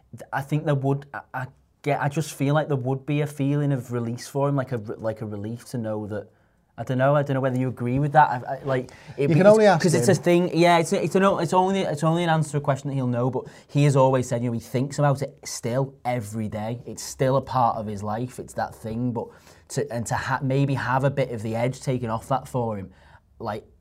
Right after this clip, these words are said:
Speaker 1: I, it wouldn't affect me as a fan if we were awarded another league title. It'd be quite funny to go to twenty league titles in the space of one season. That, that would be quite amusing. But, like, I wouldn't feel any real connection
Speaker 2: No.
Speaker 1: to that league title victory. But
Speaker 2: I'm not sure Gerrard would, because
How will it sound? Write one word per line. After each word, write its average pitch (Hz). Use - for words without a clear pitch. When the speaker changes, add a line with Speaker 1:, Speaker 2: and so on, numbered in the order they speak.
Speaker 1:
I, 120
it -
wouldn't 175
affect 151
me 147
as 165
a 170
fan 180
if 185
we 151
were 135
awarded 123
another 120
league 117
title. 131
It'd 135
be -
quite 139
funny 131
to 127
go 123
to -
twenty 120
league 117
titles 120
in 131
the 120
space 117
of 107
one 113
season. 127
That, 123
that 110
would 110
be 113
quite 110
amusing. 123
But, 123
like, 123
I 123
wouldn't 131
feel 131
any 120
real 110
connection 123
Speaker 2:
No. 117
Speaker 1:
to 120
that 110
league 113
title 123
victory. 104
But 127
Speaker 2:
I'm 135
not 143
sure 165
Gerrard 131
would, 139
because 113